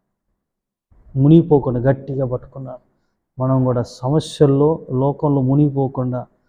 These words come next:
సమస్యలను బట్టి, మ్, మునిగిపోకుండా దేవుడు మనల్ని లేవనెత్తి గట్టిగా పట్టుకొనుగాక. పట్టుకునే దేవుడు.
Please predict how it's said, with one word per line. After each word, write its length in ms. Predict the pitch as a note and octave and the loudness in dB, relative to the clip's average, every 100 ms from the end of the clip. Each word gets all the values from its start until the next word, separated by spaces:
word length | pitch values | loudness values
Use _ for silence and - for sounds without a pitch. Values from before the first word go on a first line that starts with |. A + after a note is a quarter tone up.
| _ _ | _ _
సమస్యలను 520 | - D#3 E3 - D3 C3+ | 0 4 4 4 2 2
బట్టి, 560 | C3+ - C#3+ B2 - - _ _ _ _ _ _ _ _ _ - - _ - | 0 2 4 2 -2 -16 _ _ _ _ _ _ _ _ _ -20 -20 _ -10
మ్, 800 | B2 B2 B2 A#2+ A#2+ A#2+ A#2 A2+ - _ _ _ - - - | -4 -2 -2 -2 -2 -4 -6 -8 -10 _ _ _ -20 -12 4
మునిగిపోకుండా 840 | D3+ G#3+ B3 F#3+ F3 D3 C3 A#2 - - _ _ _ _ - - _ _ _ _ _ _ _ _ _ _ _ _ _ _ | 8 10 10 8 6 4 0 -2 -6 -20 _ _ _ _ -20 -20 _ _ _ _ _ _ _ _ _ _ _ _ _ _
దేవుడు 360 | B2+ C#3 C#3 C3 | 2 6 6 6
మనల్ని 640 | B2 B2 A#2+ A#2 A#2 A#2+ B2 | 2 2 0 -2 -4 -2 4
లేవనెత్తి 540 | C#3+ D#3 D3 C3+ - | 8 8 6 2 -2
గట్టిగా 840 | B2+ E3 - - - C#3 C3 B2 - - _ _ | 4 4 4 -10 -6 0 2 0 -4 -14 _ _
పట్టుకొనుగాక. 880 | D3 D3 D#3 D3+ C3 B2+ A#2+ A#2+ A#2 | -2 -2 -2 0 0 2 0 -2 -2
పట్టుకునే 760 | A#2 A#2 D3+ D#3 D3+ - B2+ A#2+ | -4 0 0 0 -2 -4 -2 -2
దేవుడు. 440 | A#2 A2+ A2 A2 | -4 -4 -6 -12